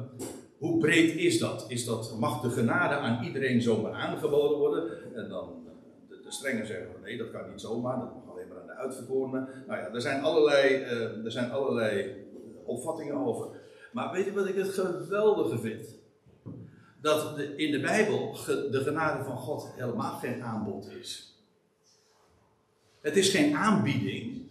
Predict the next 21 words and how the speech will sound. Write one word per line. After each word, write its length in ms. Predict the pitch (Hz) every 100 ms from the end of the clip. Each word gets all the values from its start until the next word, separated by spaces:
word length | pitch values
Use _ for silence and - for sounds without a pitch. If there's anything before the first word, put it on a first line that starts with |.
| -
zo 260 | - 175 143
van, 380 | 143 135 127 - -
"Jij 380 | - - 147 147
moet 240 | 143 143 143
al, 320 | 139 139 135
het, 260 | 135 131
het 220 | 135 127 -
is, 200 | 120 151
het 180 | -
is 180 | 202 -
van 140 | 160 143
jou 280 | 151 135
als 160 | 135 117
jij 200 | 147 120
het 100 | 117
accepteert." 720 | - - - - 151 - - -
Nee, 180 | 127 202
de 80 | 202
genade 480 | 208 - 233 240 214
van 160 | 156
God, 420 | - 262 285 -